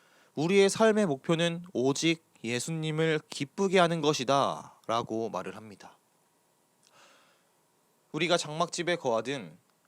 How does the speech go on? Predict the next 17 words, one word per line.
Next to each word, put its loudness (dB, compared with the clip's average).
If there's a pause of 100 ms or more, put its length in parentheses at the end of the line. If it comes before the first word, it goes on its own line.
하늘집을 -4
덧입고 -6
살고 -6
있든 -8 (440)
우리는 -4
예수님을 -4
기쁘게 -4
하는 -2
자가 2
되어야 -2
한다는 -6
것입니다. -12 (1300)
그렇다면 0
왜 0
그렇게 -6
해야 -2
되느냐? -10